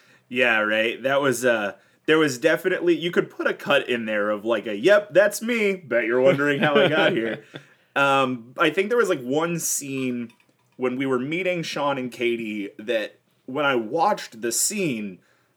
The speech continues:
Speaker 1: felt a little out of place. And then by the end of the movie, I was like, "Oh, I get it." Like, it really did set up a lot of things. It really did all come back.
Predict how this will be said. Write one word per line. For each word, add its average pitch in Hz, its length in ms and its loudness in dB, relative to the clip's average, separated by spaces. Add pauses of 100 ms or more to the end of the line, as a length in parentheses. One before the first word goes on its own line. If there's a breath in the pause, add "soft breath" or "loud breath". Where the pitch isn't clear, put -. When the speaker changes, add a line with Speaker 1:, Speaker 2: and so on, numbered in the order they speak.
(120)
Speaker 1:
felt 156 320 0
a 139 60 2
little 139 260 2
out 131 140 2
of - 80 -2
place. 156 420 -2
And 131 100 0
then 131 140 -2
by 123 140 2
the 123 160 0
end 127 140 0
of 113 100 -2
the 113 40 0
movie, 127 280 2
I - 20 0
was 120 100 -2
like, 120 200 -4
"Oh, 151 240 4
I 123 80 0
get 120 280 -2
it." 101 220 -6
Like, 107 180 -2
it 120 140 -4
really 117 260 0
did 139 280 -2
set 117 160 -4
up 110 140 -4
a - 20 -6
lot 104 180 -4
of 98 100 -8
things. 95 280 -12
It 92 80 -8
really 110 180 -4
did 107 160 -6
all 92 140 -8
come 87 180 -16
back. 85 260 -12